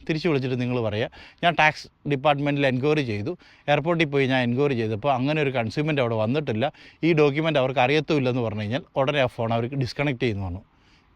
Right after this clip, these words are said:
സെയിം ഇത് ചെയ്തപ്പോഴത്തേക്കും ആ ഫോൺ എന്നേക്കുമായിട്ട് സ്വിച്ച് ഓഫ് ആയി, പിന്നെ ആ ഫോൺ ശബ്ദിച്ചിട്ടില്ല. അപ്പം ഇങ്ങനത്തെ വലിയൊരു സ്കാമിങ് നടക്കുന്നുണ്ട്, ഒരുപാട് ആളുകളുടെ പണം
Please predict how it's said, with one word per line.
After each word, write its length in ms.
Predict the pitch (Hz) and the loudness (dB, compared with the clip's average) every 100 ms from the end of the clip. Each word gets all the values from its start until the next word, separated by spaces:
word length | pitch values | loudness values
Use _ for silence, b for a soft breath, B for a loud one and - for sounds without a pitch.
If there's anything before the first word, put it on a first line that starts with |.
| _ | _
സെയിം 240 | - 175 180 - | 2 4 4 2
ഇത് 120 | 170 | -2
ചെയ്തപ്പോഴത്തേക്കും 840 | 190 165 147 151 147 143 151 151 - - | 2 2 4 2 0 2 2 0 -4 2
ആ 100 | 156 | 2
ഫോൺ 320 | - 160 170 151 - | 2 0 0 -4 -2
എന്നേക്കുമായിട്ട് 800 | 143 156 175 185 185 175 131 127 | 0 0 4 4 4 2 0 -2
സ്വിച്ച് 300 | - 156 123 | -4 -4 0
ഓഫ് 180 | 160 - | 0 2
ആയി, 80 | 117 | -2
പിന്നെ 220 | 110 165 | -2 0
ആ 40 | 160 | 0
ഫോൺ 200 | 151 151 | 0 0
ശബ്ദിച്ചിട്ടില്ല. 680 | 139 120 131 131 120 95 98 - b b b b - | 0 0 0 0 -2 -4 -8 -12 b b b b -2
അപ്പം 200 | 156 196 - - | 2 0 -2 -2
ഇങ്ങനത്തെ 440 | 175 240 262 247 | 2 4 4 4
വലിയൊരു 540 | 214 180 202 247 247 | 4 4 4 6 6
സ്കാമിങ് 520 | 208 - 160 180 196 175 | 4 2 2 4 2 2
നടക്കുന്നുണ്ട്, 440 | 143 135 135 131 | 0 0 0 2
ഒരുപാട് 580 | 139 180 214 214 226 220 | 2 2 2 2 2 4
ആളുകളുടെ 460 | 156 170 175 170 - | 4 4 2 0 0
പണം 220 | 143 170 | 0 0